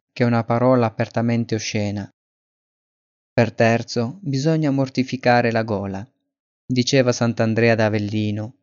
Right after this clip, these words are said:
che per cominciare a vivere da buon cristiano bisogna cominciare a mortificar la gola. E San Francesco di Sales diceva:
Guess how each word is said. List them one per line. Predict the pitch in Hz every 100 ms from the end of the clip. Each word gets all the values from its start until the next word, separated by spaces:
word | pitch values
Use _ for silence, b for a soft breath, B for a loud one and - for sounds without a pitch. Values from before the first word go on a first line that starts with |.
| _
che | -
per | 131 135
cominciare | 131 135 135 131 139 131
a | 123
vivere | 117 120 117 113
da | 110
buon | 113 113
cristiano | 110 117 - 113 107 107 107 110 - _ _
bisogna | 147 156 170 156
cominciare | - 147 139 - 147
a | 135
mortificar | 123 117 - - 117 123 120
la | 110
gola. | 107 98 98 104 - _ _ _ _ _ _
E | 123
San | - 127
Francesco | - 123 139 135 -
di | 120
Sales | 110 135 135 123 120 -
diceva: | 123 104 107 101 104